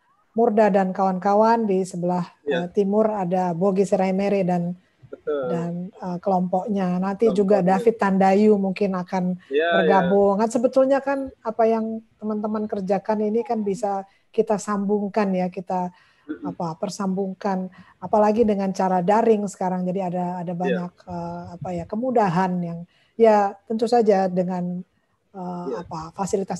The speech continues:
Speaker 1: internet yang masih seperti ini. Tapi saya kira gak apa-apa lah, kita,
Speaker 2: Iya.
Speaker 1: kita belajar, apa ya, belajar, eh, apa, bukan menerima, tapi bagaimana
Speaker 2: Iya,
Speaker 1: dengan, dengan
Speaker 2: menyesuaikan
Speaker 1: keterbatasan.
Speaker 2: ya.
Speaker 1: Ya, menyesuaikan lah. Kalau
Speaker 2: Betul.
Speaker 1: enggak nanti kita menjadi,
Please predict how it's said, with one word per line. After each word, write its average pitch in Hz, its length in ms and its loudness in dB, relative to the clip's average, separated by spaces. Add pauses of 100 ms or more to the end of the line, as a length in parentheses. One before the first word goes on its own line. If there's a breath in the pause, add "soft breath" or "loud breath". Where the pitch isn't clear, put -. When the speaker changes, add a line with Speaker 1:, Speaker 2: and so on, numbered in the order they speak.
Speaker 1:
internet 196 400 -6
yang 175 160 -8
masih 175 240 -8
seperti 233 400 -4
ini. 214 80 0
Tapi 214 320 -6
saya 302 160 -2
kira 359 240 -8
gak 277 160 -8
apa-apa 294 320 -6
lah, 170 160 -2
kita, 226 320 -6 (240)
Speaker 2:
Iya. - 160 -8
Speaker 1:
kita 226 240 -4
belajar, 202 480 2 (320)
apa 190 240 -8
ya, 170 200 -2 (600)
belajar, 175 560 -2
eh, 175 920 -8 (200)
apa, 170 360 -8 (360)
bukan 285 320 -4
menerima, 285 560 0
tapi 254 160 2
bagaimana 247 480 0
Speaker 2:
Iya, 247 40 -10
Speaker 1:
dengan, 160 280 4 (160)
dengan - 320 -6
Speaker 2:
menyesuaikan 185 320 4
Speaker 1:
keterbatasan. 220 560 2
Speaker 2:
ya. 208 40 4
Speaker 1:
Ya, 208 120 4
menyesuaikan 294 720 -2
lah. 165 160 -6 (400 soft breath)
Kalau 196 200 -2
Speaker 2:
Betul. 196 40 -2
Speaker 1:
enggak 220 160 2
nanti 208 160 -2
kita 226 280 2 (200)
menjadi, 196 600 -2